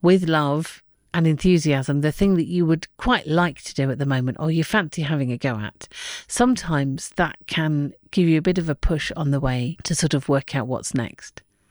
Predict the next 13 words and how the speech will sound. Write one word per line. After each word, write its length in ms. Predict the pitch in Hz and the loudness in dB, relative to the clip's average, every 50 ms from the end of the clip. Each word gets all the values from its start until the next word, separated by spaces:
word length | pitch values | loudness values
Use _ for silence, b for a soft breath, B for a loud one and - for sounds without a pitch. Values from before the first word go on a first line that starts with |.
| b b | b b
So 280 | b - 208 208 196 - - | b 2 4 4 4 2 2
it's 200 | - 196 190 - | -2 -2 -2 0
not 180 | - 214 214 190 | 0 0 0 2
always 380 | - 240 233 220 214 208 190 - | 2 2 4 4 4 4 2 0
the 80 | - | -4
case 380 | - - - 147 131 135 - - | -6 -4 -2 -2 -2 -2 -4 -6
that 160 | - 160 - | -6 -4 -2
there 140 | 170 165 165 | -2 0 0
is 120 | 170 - | 0 0
a 60 | 175 | -2
straight 380 | 156 - - - 220 208 - - | -2 -2 0 0 0 0 0 -2
line 420 | 156 156 151 151 143 135 127 123 | -2 0 0 2 0 0 -2 -4
between 580 | 123 - 160 - - - 165 156 151 151 151 156 | -4 -4 -6 -4 -2 -2 0 2 2 0 0 -2